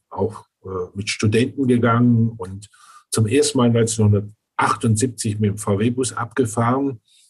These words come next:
Also da wusste in Deutschland noch fast niemand, was eigentlich der Jakobusweg ist. Aber ich kam da drauf damals, ähm, durch einen Film von Louis Buñuel,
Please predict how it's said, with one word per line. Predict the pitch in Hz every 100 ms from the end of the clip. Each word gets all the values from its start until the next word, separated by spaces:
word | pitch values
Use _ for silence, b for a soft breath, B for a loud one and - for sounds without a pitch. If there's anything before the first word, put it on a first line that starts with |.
| b
Also | 107 95
da | 104
wusste | 104 120 117
in | 107
Deutschland | 107 110 - 113
noch | 107 107 - b b b
fast | - 113 -
niemand, | 123 143 120
was | 113 104
eigentlich | 107 107 107
der | 107
Jakobusweg | 101 - 120 123 135 120 120 -
ist. | 143 - -
Aber | 104 110 107 B B B B B B B _
ich | 117 -
kam | 131 135
da | 139
drauf | - 104 135 -
damals, | 135 127 127 120 - -
ähm, | 113 110 107 104 - -
durch | 120 -
einen | 117 110
Film | - 131 143
von | - 110
Louis | 107 120
Buñuel, | 107 104 101 98 107 123 92